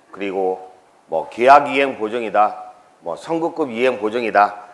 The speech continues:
이런 각종의 그 보증 제도를 활용한다. 근데 소규모 건축의 경우는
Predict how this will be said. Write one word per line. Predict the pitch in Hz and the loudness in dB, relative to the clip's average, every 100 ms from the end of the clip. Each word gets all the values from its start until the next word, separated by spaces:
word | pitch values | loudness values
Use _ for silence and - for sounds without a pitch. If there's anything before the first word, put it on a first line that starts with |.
| - - | -20 -6
이런 | 95 101 | -4 -4
각종의 | 98 117 110 156 139 151 160 - - _ _ _ | -6 -12 -8 -6 -2 -2 -4 -12 -20 _ _ _
그 | - 87 - | -10 -10 -6
보증 | 120 131 147 | -4 -2 0
제도를 | 135 120 147 165 | 0 2 0 0
활용한다. | 165 135 95 82 - - _ _ _ - - - _ _ - | 0 0 -2 -6 -10 -20 _ _ _ -20 -20 -20 _ _ -8
근데 | 175 185 | -2 0
소규모 | 190 202 208 208 | 2 2 4 6
건축의 | 180 175 175 160 | 4 4 2 0
경우는 | 127 110 120 127 87 | 2 0 0 0 -4